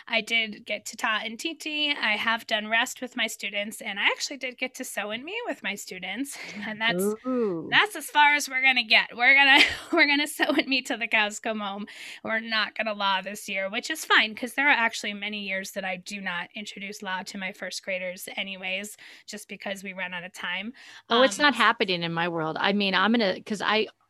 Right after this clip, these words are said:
Speaker 2: literally have two more weeks after this next round of
Speaker 1: Yep.
Speaker 2: two weeks. I'll have two more weeks with everybody, and we're gonna sew me and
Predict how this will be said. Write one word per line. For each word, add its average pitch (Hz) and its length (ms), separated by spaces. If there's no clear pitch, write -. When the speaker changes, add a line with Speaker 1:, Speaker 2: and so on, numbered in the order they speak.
Speaker 2:
literally 208 640
have 165 400
two - 340
more 269 240
weeks 180 540
after 196 460
this 190 300
next 185 460
round 165 400
of 156 180
Speaker 1:
Yep. 202 160
Speaker 2:
two 170 40
weeks. 160 220
I'll 165 80
have 165 200
two 190 200
more 226 220
weeks 175 340
with 156 240
everybody, 220 680
and 170 240
we're 160 100
gonna 156 180
sew 160 320
me 165 440
and 147 380